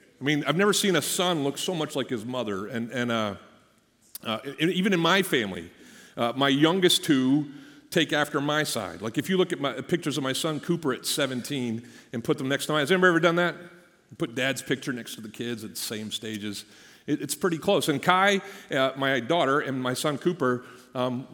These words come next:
uh, they're about eighteen, sixteen, eighteen months apart, but they, uh, they were always mistaken for twins. And even these, you know, we have a picture of them. I should have brought it. I didn't do it this service either. But there's a picture of, uh, my daughter Kai taking her hair and swooping it over like Cooper's haircut, right?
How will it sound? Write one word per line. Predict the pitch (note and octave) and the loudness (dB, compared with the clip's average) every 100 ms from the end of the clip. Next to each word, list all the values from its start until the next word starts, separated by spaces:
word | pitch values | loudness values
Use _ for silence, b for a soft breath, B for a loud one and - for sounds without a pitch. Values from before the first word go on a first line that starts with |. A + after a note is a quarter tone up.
| - | -10
uh, | C3 A2+ C#3+ | -8 -8 -4
they're | C3 | 0
about | C3 C3 C3+ | 2 2 0
eighteen, | E3 - E3+ D#3+ | -2 0 -2 0
sixteen, | E3+ - E3+ D#3+ | 0 0 0 0
eighteen | D#3 E3 | -2 -2
months | D3+ C#3+ | -2 -4
apart, | C3 D3+ C#3+ B B B | 0 2 2 B B B
but | C#3 C3+ | -4 2
they, | D3 C#3+ | 2 2
uh, | A2+ B2 A2+ A2 B - | 2 2 0 -4 B 0
they | D#3+ | 4
were | E3+ | 4
always | D3+ F3 G3+ F3 - D#3+ | 4 4 4 2 0 -2
mistaken | D#3+ G3 F#3+ E3+ | -2 0 -2 -2
for | D#3 | -4
twins. | - F#3 F#3 F#3 - | -4 -4 -4 -6 -6
And | C#3 | -4
even | E3+ F#3 | 0 2
these, | E3+ F#3+ G3 | 2 2 -2
you | D3+ C3+ | -6 -8
know, | C3 B2+ | -8 -6
we | C3+ | -2
have | D#3 | -2
a | B2+ | 0
picture | C#3+ - | -4 -2
of | A2 | -6
them. | A2+ | -6
I | G3 | -6
should | - | -6
have | G#3+ | -6
brought | C#3 C3+ F#2+ | -2 -2 -4
it. | F2+ | -6
I | A#2+ | -4
didn't | D#3 D3+ | -4 -2
do | D#3 | -2
it | |
this | E3 D3+ | -4 -4
service | A#2 G#2 A#2+ | -6 -6 -4
either. | A#2+ F#2 B B B | -4 -6 B B B
But | C#3 | 0
there's | F#3+ E3 | 2 2
a | |
picture | - F#3+ - B2+ | 2 2 2 2
of, | A#2+ - B B | 2 -4 B B
uh, | B2+ A#2+ | -4 -4
my | G2+ B2 | -2 -2
daughter | B2 C#3 C3+ | 2 2 2
Kai | - C3+ C3 A#2+ B B | 2 2 4 2 B B
taking | - E3 D#3+ C#3 | 2 2 2 0
her | C#3 | -2
hair | A#2+ C#3+ D3 | 0 2 4
and | C3+ A#2+ | 2 2
swooping | - E3 D3 D3 | 2 4 2 2
it | C3+ | 2
over | C3+ C#3+ | 2 2
like | C3+ A#2+ | 0 -2
Cooper's | - C#3 C#3+ | -4 -2 0
haircut, | D#3 C#3 C#3 D3 - A2+ | 0 0 0 -2 -2 -4
right? | B2+ C#3+ | -2 -2